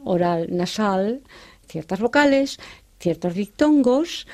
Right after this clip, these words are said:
y vamos a pasar en gramática a ver los verbos terminados en el infinitivo N R de la primera conjugación, del primer grupo.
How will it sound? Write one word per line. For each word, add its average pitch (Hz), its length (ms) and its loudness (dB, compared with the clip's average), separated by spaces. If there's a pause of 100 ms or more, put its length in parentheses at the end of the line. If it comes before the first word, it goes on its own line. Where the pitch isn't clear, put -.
(300)
y 247 400 -2
vamos 214 380 -2
a 277 80 0
pasar 254 280 -4
en 233 80 -4
gramática 233 680 0
a 202 40 0
ver 196 220 -2
los 202 200 -2
verbos 202 600 -2 (180)
terminados 175 600 -2
en 175 60 -2
el 165 80 -2
infinitivo 160 540 -2
N 196 360 2
R 175 340 -4 (300)
de 175 100 2
la 165 140 2
primera 185 460 -2
conjugación, 151 680 -4
del 143 140 -6
primer 185 420 -4
grupo. 156 460 -6